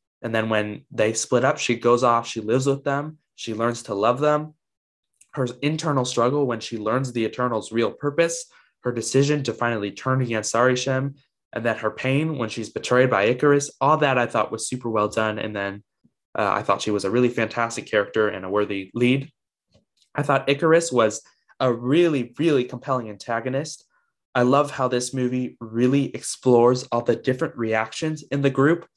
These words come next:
when they learn their true purpose. It d-, it wasn't like the group just broke in half and it was one half versus the other half.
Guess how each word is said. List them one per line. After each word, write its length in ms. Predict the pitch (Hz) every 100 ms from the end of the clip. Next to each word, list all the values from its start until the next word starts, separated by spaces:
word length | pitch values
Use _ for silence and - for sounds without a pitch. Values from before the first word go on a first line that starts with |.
| -
when 160 | 123
they 100 | 117
learn 300 | 113 120 135
their 100 | 117
true 220 | 107 - 120
purpose. 580 | 113 113 165 170 - _ _ _ _ -
It 140 | 135
d-, 120 | 156 165
it 100 | 156
wasn't 240 | 175 170
like 160 | 131 131
the 80 |
group 220 | 123 131 104
just 240 | 110 -
broke 220 | 120 113
in 80 | 104
half 320 | 110 113 135
and 100 | 120
it 60 | 101
was 100 | 107
one 160 | 113
half 220 | 120 113 -
versus 180 | 113
the 140 | 110 107
other 200 | 123 104
half. 240 | 92 98